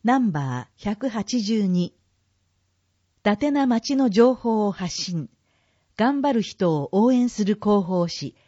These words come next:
達市政だより。二千二十一年三月二十五日発行。毎月第四木曜日発行。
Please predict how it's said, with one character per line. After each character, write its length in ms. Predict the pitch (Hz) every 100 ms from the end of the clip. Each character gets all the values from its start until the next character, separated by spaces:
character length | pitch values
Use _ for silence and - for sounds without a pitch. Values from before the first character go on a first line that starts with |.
| _ _
達 320 | 208 214 285 262
市 120 | 226
政 320 | - 254 233
だ 120 | 214
よ 120 | 190 139
り。 180 | 123 - _ _ _ _ _ _ _ _ _
二 100 | 202
千 260 | 220 294 254
二 140 | 277
十 220 | 226 220 175
一 280 | 143 190
年 260 | 180 147 131 - _
三 300 | - 269 277
月 240 | 247 - 214
二 120 | 254
十 200 | 220 202
五 140 | 233
日 260 | 220 202 139
発 200 | 147 - -
行。 400 | 175 156 143 - _ _ _ _ _ _
毎 240 | 190 226 220
月 240 | - 208
第 220 | 196 220
四 200 | 220 202
木 240 | 196 175 202
曜 200 | 185 156
日 100 | 127
発 220 | 143 - -
行。 400 | 156 143 113